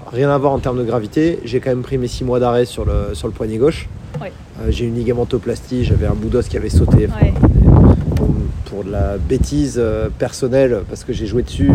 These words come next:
Speaker 1: et parce que aussi, euh, j'étais tellement timide quand j'étais ado, j'osais pas parler aux gens. Et un kiné à l'Insep qui avait vu que je m'étais fait sauter l'os, il en a pas parlé au coach, il m'a dit : « Je peux juste te soulager, mais je peux pas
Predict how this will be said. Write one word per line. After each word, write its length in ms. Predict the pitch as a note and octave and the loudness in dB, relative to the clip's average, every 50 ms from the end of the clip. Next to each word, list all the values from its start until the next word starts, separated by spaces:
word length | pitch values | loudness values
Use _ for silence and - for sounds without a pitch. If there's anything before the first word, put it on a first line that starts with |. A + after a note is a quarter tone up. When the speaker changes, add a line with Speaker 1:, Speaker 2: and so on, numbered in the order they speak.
| C3+ C3 | 8 6
Speaker 1:
et 80 | B2+ | 6
parce 220 | - A#2+ A#2+ - - | 6 4 4 2 2
que 120 | - C3 | 0 0
aussi, 380 | A#2+ A2 - - - B2+ A#2+ A2+ A2 | -2 -2 -2 -4 -4 -2 0 2 2
euh, 160 | - - B2+ | 2 2 2
j'étais 240 | A2+ G#2 G2+ A2+ A2+ | 0 0 0 0 0
tellement 320 | - - C3+ B2+ C#3 C#3 | 0 0 0 0 -2 -4
timide 320 | B2 - C#3+ C#3 C#3 B2+ B2+ | -4 -4 -4 -4 -4 -4 -4
quand 100 | - B2+ A2+ | -6 -6 -2
j'étais 180 | B2 - - | 0 0 0
ado, 200 | B2+ A#2+ B2 - | 2 2 2 0
j'osais 200 | - A2 G2+ - | 0 -2 -4 -4
pas 140 | - A#2+ A2+ | -4 -4 -4
parler 180 | - A#2+ A#2+ A#2+ | -2 0 0 0
aux 80 | A#2 | 0
gens. 200 | A#2 C3 C#3 C3 - - - - - - - - - | 0 -2 -2 -4 -4 -4 -4 -2 -2 -4 -4 -6 -6
Et 160 | A#2 A#2 A#2 | -6 -4 -2
un 120 | A#2 A#2 - | -2 0 -2
kiné 260 | - - C3 C3 C3+ | -2 -2 -2 -2 -2
à 60 | B2+ | -2
l'Insep 420 | A#2+ B2 A#2 - - C3+ C3 - | -2 -4 -4 -2 0 2 2 0
qui 80 | - A#2+ | 0 -2
avait 140 | A2 A2 A#2 | -2 -2 -2
vu 340 | G#2+ A#2+ D3 D3 C#3 C3 - | -2 0 0 2 2 2 0
que 60 | - | -2
je 100 | - A2+ | -2 0
m'étais 180 | - - - | 0 0 -2
fait 520 | - - - - - - - G#2 G#2 G#2 G#2 | 0 0 2 4 4 4 2 0 -2 -4 -6
sauter 340 | - - C3 B2 A2 C3 B2+ | -6 -4 -2 0 2 4 4
l'os, 320 | C3 C3+ C3 - - - - - - - - - | 4 4 2 2 0 2 2 2 4 2 2 2
il 100 | - A#2+ | 2 2
en 60 | A#2 - | 2 2
a 40 | |
pas 140 | - - - | 4 4 6
parlé 240 | - C3 B2+ B2+ B2+ | 6 6 6 4 2
au 80 | C3 B2 | 2 2
coach, 240 | - D3 C#3+ - | 2 2 2 2
il 60 | - B2+ | 0 -4
m'a 60 | A#2+ | -4
dit : « 60 | A#2+ A2+ | -6 -6
Je 60 | - | -6
peux 100 | - C3+ | -4 -4
juste 180 | B2 C3 - - | -4 -4 -4 -4
te 60 | B2+ | -4
soulager, 400 | - - C3 C3+ C3 C3 C#3+ D3 | -2 0 0 2 2 2 2 2
mais 80 | - | 2
je 60 | - - | 4 4
peux 80 | - | 2
pas 120 | - B2 | 2 0